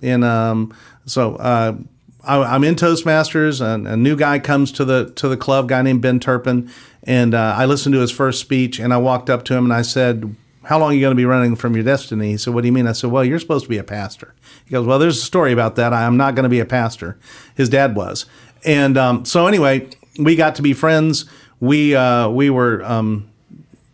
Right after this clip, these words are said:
doing some speaking, and I don't know, we, we hadn't done any speaking yet, but we were both in Toastmasters. And then he came down to, um, I guess it was Miami, to see me in a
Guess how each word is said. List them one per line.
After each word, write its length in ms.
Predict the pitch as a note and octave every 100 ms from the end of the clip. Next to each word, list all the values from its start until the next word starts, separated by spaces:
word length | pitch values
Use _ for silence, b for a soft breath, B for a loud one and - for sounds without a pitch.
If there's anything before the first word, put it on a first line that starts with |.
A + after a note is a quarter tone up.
| _ B2+
doing 260 | D#3 D3+
some 180 | C#3 C3+
speaking, 680 | - D3+ C#3+ D3 C#3 C#3 B B B B -
and 280 | C3+ B2+ A#2+
I 140 | C3+
don't 140 | B2+
know, 120 | B2+ A#2+
we, 140 | C#3
we 140 | B2 C3
hadn't 240 | D#3+ C#3
done 120 | C3 B2
any 100 | A#2+
speaking 340 | - D3 C3
yet, 120 | A2+
but 100 | A#2+
we 120 | B2+
were 60 | B2+
both 280 | A2 C3 B2+
in 100 | B2
Toastmasters. 680 | C#3+ C#3 C#3 B2 A#2 C3 B2
And 140 | B2
then 140 | B2
he 120 | C3 G3
came 260 | G3 F3
down 260 | D3 D3 C#3+
to, 240 | B2+ A#2 A#2+ B B -
um, 520 | B2+ B2 A#2+ A2+ - -
I 100 | C3+
guess 180 | E3+ A#3
it 40 |
was 140 | C4 C#3
Miami, 580 | B2+ B2 B2 G#2+ G2+ b b b -
to 340 | - C3+ B2+
see 280 | B2 - D#3+
me 300 | D3 C#3+ C#3
in 220 | A2+ B2
a 260 | B2 A#2+